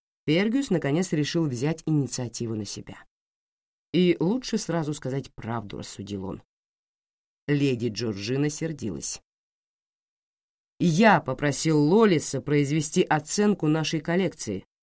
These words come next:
и он прислал к нам господина Кэтринга. Я надеялся, в ней достаточно ценных вещей, и мы сумеем заплатить налог на наследство,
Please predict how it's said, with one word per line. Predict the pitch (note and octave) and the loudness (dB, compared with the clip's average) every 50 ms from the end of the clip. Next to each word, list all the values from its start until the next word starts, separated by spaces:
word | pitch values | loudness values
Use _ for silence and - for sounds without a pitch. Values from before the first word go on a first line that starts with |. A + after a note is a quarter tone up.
| _ _ _ _ _ | _ _ _ _ _
и | - F#3+ G#3 G3+ | 2 4 6 6
он | F#3 F3+ F#3 G3 G#3+ A3 | 6 6 6 4 4 2
прислал | A3 A3 F3+ - - D3+ D#3 E3+ F#3 F#3 | 2 0 0 0 0 2 2 2 2 2
к | - | 0
нам | E3+ D3+ D#3 E3 F3 - _ _ _ | 0 2 2 2 0 -2 _ _ _
господина | D#3 E3+ E3 - D3 C#3 C3+ D#3+ F#3 F#3 | 0 0 0 0 -2 -2 0 0 0 0
Кэтринга. | F#3 - C3 B2 A#2+ A2+ A2 A2+ A2+ G#2 A2 A2 G2+ - _ _ _ _ _ _ _ _ _ _ _ | -2 -2 -4 -2 -2 -4 -4 -2 -2 -4 -4 -6 -8 -10 _ _ _ _ _ _ _ _ _ _ _
Я | C3 B2+ B2+ A#2+ | -2 -2 0 0
надеялся, | A2+ A#2+ A#2 A2+ A2+ A#2+ B2 C#3 D3+ - E3 C#3+ | -2 -2 -2 -2 -2 0 0 0 -2 -2 -2 -2
в | B2+ | 0
ней | C#3 C3+ C3+ | -2 -2 -2
достаточно | C3+ C3 B2+ - - B2+ A#2+ - C3+ C3+ - E3 D#3+ D3 | -2 -4 -6 -6 -6 -6 -6 -6 -6 -6 -4 -4 -4 -4
ценных | - - D3 C#3+ C#3+ D3 D3 - | -4 -2 -2 0 0 -2 -2 -2
вещей, | D#3 F3 - - - B3 A3 E3 - - _ _ _ _ | -4 -4 -4 -2 0 2 2 2 2 -2 _ _ _ _
и | - E3 F3 D#3+ | 2 4 4 6
мы | D3+ E3 D#3+ D3+ | 6 4 4 2
сумеем | - D#3+ D3+ D3+ D3+ D#3 D#3 C#3+ | 2 2 2 2 4 2 2 2
заплатить | C3 D#3 D3+ - D3 C#3+ C#3 - D#3+ D3+ | 0 -2 -2 -2 -4 -4 -2 -4 -2 -2
налог | E3 D#3+ D3 C3 C3 B2+ - | 0 0 0 0 -2 -2 -2
на | D#3 | -2
наследство, | D#3+ E3+ F3 - - A3+ A#3+ F#3 B3 - - - - G#3 - | -2 -2 -2 -4 -4 -4 -4 -4 -4 -6 -8 -8 -10 -12 -12